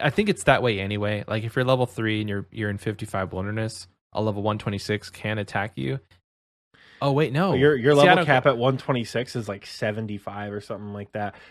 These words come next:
Speaker 2: Do
Speaker 1: Oh.
Speaker 2: you know how awesome it would be to get the bot busting videos of max mains in that, like,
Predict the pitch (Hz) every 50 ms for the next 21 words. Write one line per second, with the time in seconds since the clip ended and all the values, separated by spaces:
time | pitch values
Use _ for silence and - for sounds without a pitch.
0 | - _ 170 180 156 190 233 233 240 233 226 226 196 170 - 175 160 - - _
1 | - 104 110 131 139 - - 147 139 139 135 - 120 117 107 - 113 113 120 123
2 | 139 139 - _ _ _ _ _ _ _ _ _ - 131 110 123 123 120 - 117
3 | 104 - 110 104 110 113 110 120 117 117 - - 127 120 107 113 117 123 127 127
4 | 127 131 131 131 - - _ _ _ _ _ - 117 117 113 98 92 95 98 101
5 | 107 117 120 127 143 165 - - - - 113 107 104 107 110 110 117 120 131 135
6 | 143 - - - _ _ _ _ _ _ - - - _ _ 151 135 127 131 131
7 | 131 127 131 131 127 120 110 - - -